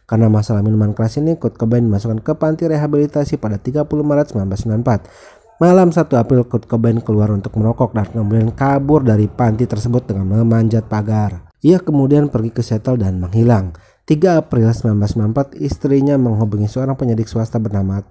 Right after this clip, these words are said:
Tom Grant dan menyewanya untuk menemukan Kurt Cobain. Delapan April sembilan belas sembilan puluh empat, jenazah Kurt Cobain ditemukan di sebuah ruangan di atas garasi rumahnya di Lake Washington oleh pegawai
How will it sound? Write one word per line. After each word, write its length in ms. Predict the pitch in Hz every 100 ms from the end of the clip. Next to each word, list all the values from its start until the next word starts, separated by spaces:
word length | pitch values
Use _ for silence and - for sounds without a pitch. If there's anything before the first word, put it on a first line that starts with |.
| -
Tom 320 | 151 165 156
Grant 320 | 120 101 90 - - _
dan 160 | 127 135
menyewanya 480 | 135 127 113 113 110
untuk 240 | 104 139
menemukan 560 | 156 147 135 123 104 98
Kurt 240 | - 131 -
Cobain. 400 | 117 113 104 95 - - _ -
Delapan 480 | 143 147 160 147 151
April 240 | 143 151
sembilan 220 | 135 131
belas 100 | 123 117
sembilan 140 | 123 120
puluh 80 |
empat, 100 | 143 147 120
jenazah 320 | 107 104 104
Kurt 240 | - 127
Cobain 240 | - 117 113
ditemukan 560 | 107 110 104 104 110
di 80 | 101
sebuah 640 | 101 151 139 139 147 143 139
ruangan 400 | 143 143 139 110
di 80 |
atas 320 | 104 101 110 -
garasi 320 | 120 123 131
rumahnya 480 | 131 139 165 127 - - - _
di 80 | 107
Lake 320 | 104 123 127
Washington 480 | 123 131 127 139 131
oleh 160 | 101
pegawai 480 | 98 123 117 127 127